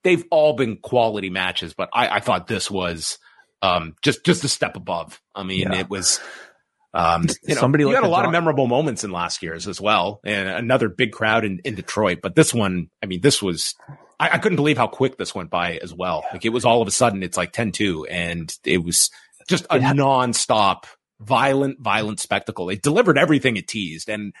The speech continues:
Speaker 1: I just don't know how you, how you follow future ones of these. Like, the, the level
Speaker 2: I'll tell
Speaker 1: is
Speaker 2: you,
Speaker 1: so
Speaker 2: I'll tell you
Speaker 1: high.
Speaker 2: how.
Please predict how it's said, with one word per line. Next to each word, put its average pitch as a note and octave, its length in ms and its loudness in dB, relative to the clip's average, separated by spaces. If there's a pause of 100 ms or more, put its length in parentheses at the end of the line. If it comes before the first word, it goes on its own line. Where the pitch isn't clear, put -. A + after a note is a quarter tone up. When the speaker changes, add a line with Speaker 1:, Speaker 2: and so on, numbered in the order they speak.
(240)
Speaker 1:
I E3 80 2
just - 180 -2
don't D#3 160 0
know C#3 140 2
how C3 320 2
you, A#2 160 -2 (400)
how E3+ 100 4
you C3 120 0
follow C3 500 2
future A#2 400 0
ones F2 260 -8
of E2 80 -14
these. F2 260 -6
Like, F2+ 180 -2
the, F#2 340 2 (420)
the G#2 100 6
level E3 280 4
Speaker 2:
I'll - 40 0
tell F3+ 160 4
Speaker 1:
is G#3+ 120 0
Speaker 2:
you, D#3 40 -8
Speaker 1:
so - 40 4
Speaker 2:
I'll C#3 100 2
tell G#3+ 160 2
you G#3 100 4
Speaker 1:
high. E3 60 4
Speaker 2:
how. A2 380 2